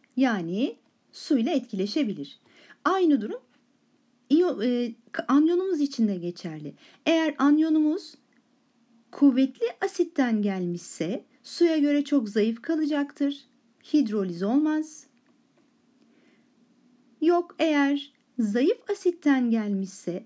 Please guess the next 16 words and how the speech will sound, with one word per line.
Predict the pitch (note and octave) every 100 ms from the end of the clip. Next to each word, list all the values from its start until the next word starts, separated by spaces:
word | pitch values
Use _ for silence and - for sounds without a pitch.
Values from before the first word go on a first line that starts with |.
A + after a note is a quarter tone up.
| _ -
suya | - D4+ G4
göre | D4+ C#4 A#3+
daha | G3+ C#4+
kuvvetli | F4 F#4+ C#4 A#3 - G3+
kalacak. | F#3+ E3+ E3 A3+ - - _ _ _ _ _ _ _ _ _ _ _ _
Ve | D4+ F4+ G#4 _ _
hidroliz | F4+ C4 B3+ A3+ G3+ - _ _ F#3
olacak. | F#3 E3 D#3 D3 _ - _ -
Dolayısıyla | E4+ D4 C4+ - C#4+ G3+ G3 F#4 - _ _ _
bu | D4+ G4
durumlarda | C#4 A3+ G#3+ G3+ F3+ E3+ F3 C4+ -
ortamın | D#4 D4 D4 G#3 G3
P | G#3 C#4+
H | C#4 C#4+ -
değerini | A#3 G3+ E3+ D#3+
değiştirerek | A#3 C#4 - - D#4+ D#4 E4+